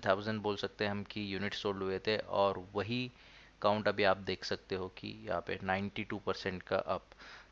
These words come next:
तो इसका अल्टीमेटली शेयर पे क्या इम्पैक्ट होता है फ्रेंड्स, क्योंकि जितने ज़्यादा कार्स के यूनिट शे-, शे-, लाइक सेल्स होंगे,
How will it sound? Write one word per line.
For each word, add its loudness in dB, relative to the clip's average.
तो 4
इसका 6
अल्टीमेटली 4
शेयर 6
पे 2
क्या 4
इम्पैक्ट 2
होता 0
है 2
फ्रेंड्स, -2
क्योंकि -4
जितने 0
ज़्यादा 8
कार्स 8
के -4
यूनिट 0
शे-, -2
शे-, 0
लाइक 2
सेल्स 2
होंगे, -2